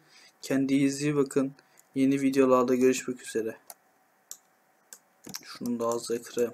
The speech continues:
Öyle gidelim. Gel lan buraya.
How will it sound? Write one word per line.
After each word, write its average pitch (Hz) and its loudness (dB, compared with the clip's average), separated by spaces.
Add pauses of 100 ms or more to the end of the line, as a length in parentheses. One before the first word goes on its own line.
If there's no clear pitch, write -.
Öyle 120 -4
gidelim. 110 -8 (1300)
Gel 127 -6
lan 117 -4
buraya. 107 -8